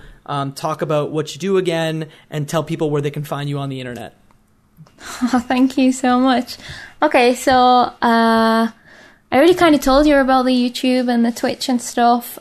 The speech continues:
Speaker 2: I play each game of the P S Plus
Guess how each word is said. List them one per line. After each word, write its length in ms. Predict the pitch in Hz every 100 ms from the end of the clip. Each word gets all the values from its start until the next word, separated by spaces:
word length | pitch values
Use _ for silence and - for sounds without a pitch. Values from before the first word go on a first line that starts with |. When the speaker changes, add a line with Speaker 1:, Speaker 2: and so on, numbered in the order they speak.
| -
Speaker 2:
I 420 | 220 220 214 220 220
play 400 | 254 240 233 -
each 440 | 269 277 - - -
game 380 | 247 247 240
of 240 | - 233 -
the 60 |
P 220 | 233 262 240
S 180 | 247
Plus 520 | - - 247 240 -